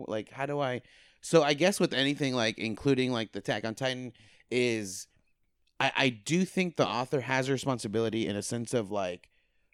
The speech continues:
publicly denouncing, like, these, these things. Like, obviously, if they don't,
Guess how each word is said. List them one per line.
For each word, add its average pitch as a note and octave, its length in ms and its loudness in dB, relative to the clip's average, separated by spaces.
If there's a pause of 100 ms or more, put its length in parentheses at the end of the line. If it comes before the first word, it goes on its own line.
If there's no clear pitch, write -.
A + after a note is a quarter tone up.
(160)
publicly C#3+ 720 0
denouncing, G2 800 -4
like, G2+ 280 -4
these, F#2+ 440 -10 (580)
these G#2 200 -10
things. G2+ 300 -6
Like, F#2+ 220 -4 (320)
obviously, F3+ 360 6
if D#3+ 100 0
they D#3 140 6
don't, C#3 520 4